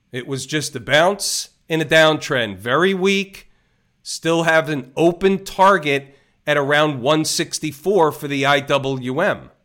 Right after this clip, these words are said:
Target from the Head and Shoulders formation.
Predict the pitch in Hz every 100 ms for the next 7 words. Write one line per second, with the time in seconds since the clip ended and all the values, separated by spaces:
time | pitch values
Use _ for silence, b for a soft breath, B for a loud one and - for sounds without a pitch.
0 | _ _ _ - 175 196 156 147 - -
1 | 151 143 135 165 151 139 - 180 175 147
2 | 139 - 151 139 151 196 - 104